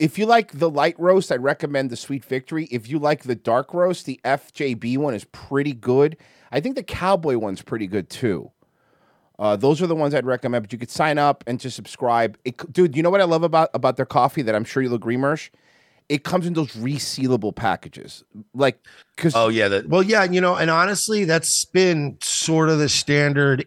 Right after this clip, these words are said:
Speaker 2: if your coffee's bougie
Speaker 1: If it's
Speaker 2: nowadays.
Speaker 1: bougie, yeah.
Speaker 2: But, like, you gotta, like, if you're gonna sell decent coffee, you gotta have that. Yeah, it's that
Speaker 1: Mm-hmm.
Speaker 2: thing that peels, and then it, like, yeah, it seals really easily. So, yeah, those things are great. Um, also, yeah,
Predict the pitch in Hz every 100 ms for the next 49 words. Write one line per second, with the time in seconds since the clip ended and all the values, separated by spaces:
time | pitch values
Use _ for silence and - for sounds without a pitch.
0 | _ 156 151 - 147 139 - 139 131 131
1 | 110 95 113 110 113 131 123 - 131 123
2 | 107 101 107 90 71 _ _ _ 92 95
3 | 98 95 95 92 90 92 104 107 101 98
4 | 92 90 87 127 143 135 - 120 101 98
5 | 90 95 95 87 76 78 80 80 85 71
6 | 76 78 - 78 73 87 85 98 92 78
7 | - 101 95 82 78 69 - _ _ _
8 | _ 76 80 76 - 76 76 - 78 73
9 | - 87 82 73 78 76 71 73 73 69
10 | 69 73 82 80 78 87 - 90 82 76
11 | 73 73 73 - _ - _ _ 73 71
12 | 65 65 60 _ _ _ _ _ 73 69
13 | - 60 - _ - 76 69